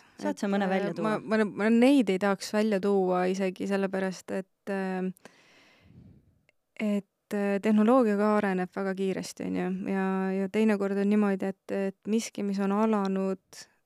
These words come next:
Speaker 2: äh, ainult sellest, et, äh, sul on, äh, <laughs> mingisugune registreerimisekraan ja lubab sulle maad ja taevad kokku,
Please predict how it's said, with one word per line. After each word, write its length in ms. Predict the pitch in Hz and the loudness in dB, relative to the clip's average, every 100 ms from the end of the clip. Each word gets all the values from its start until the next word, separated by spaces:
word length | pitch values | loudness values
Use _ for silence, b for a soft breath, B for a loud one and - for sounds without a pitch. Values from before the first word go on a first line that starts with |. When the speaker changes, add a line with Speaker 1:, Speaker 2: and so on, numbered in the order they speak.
| 208 | -8
Speaker 2:
äh, 160 | 196 | -4
ainult 260 | 202 208 208 | 0 0 -2
sellest, 380 | 220 214 190 - | -4 -4 -4 -8
et, 160 | 190 _ - | -12 _ -8
äh, 160 | 196 | -6
sul 200 | 190 196 | -4 -4
on, 220 | 196 196 190 196 | -2 -2 -2 -2
äh, 240 | 196 202 | 0 2
<laughs> 120 | 214 220 | 0 -2
mingisugune 520 | - 208 202 202 196 | -4 -6 -4 -4 -2
registreerimisekraan 1080 | 208 202 - 226 208 190 196 202 226 226 196 | -2 -4 -2 0 2 0 -4 -4 0 0 2
ja 80 | |
lubab 240 | 190 202 196 | 0 -2 -4
sulle 220 | - 190 | -4 -2
maad 240 | 208 214 196 | 2 2 2
ja 60 | |
taevad 320 | 226 254 208 - | 2 2 0 -4
kokku, 380 | 202 _ - | -8 _ -6